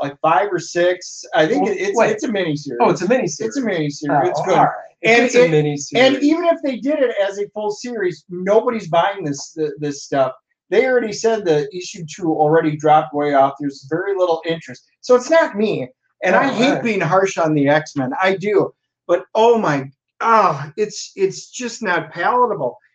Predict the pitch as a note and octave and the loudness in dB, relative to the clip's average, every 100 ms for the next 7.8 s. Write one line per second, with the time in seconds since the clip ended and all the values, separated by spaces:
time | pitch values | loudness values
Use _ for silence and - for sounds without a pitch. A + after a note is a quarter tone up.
0 | _ - G3 G3+ F#3 D#3 E3+ F#3+ B3+ A#3 | _ -2 2 4 2 0 2 2 2 0
1 | F#3+ F3 E3 F3+ - _ _ _ D#3 D3+ | -2 -2 -4 -6 -10 _ _ _ -2 0
2 | E3 F#3+ G#3+ G3+ G#3 G#3 F3+ E3+ F#3+ F#3+ | 0 -2 -4 -4 -2 -2 -2 0 0 0
3 | - D3+ C#3+ C#3 C#3+ D3 D3+ D3 C#3+ D#3 | -2 -4 -2 0 -2 -4 -8 -10 -10 -10
4 | D3+ - E3+ G3 F#3 F3+ D#3 D3 C#3+ - | -10 -8 -8 -8 -10 -4 0 2 0 -2
5 | _ _ C#3+ D3+ D3 C#3+ - A3 A3 G3 | _ _ -2 0 0 -4 0 2 4 2
6 | F#3+ F3+ F3 F#3+ - - D3 D#3+ D#3+ F#3 | 2 2 0 0 -6 0 2 2 -2 0
7 | F#3+ A3 A3 G#3+ F3 E3 E3 F3 | 2 4 2 2 0 2 0 -4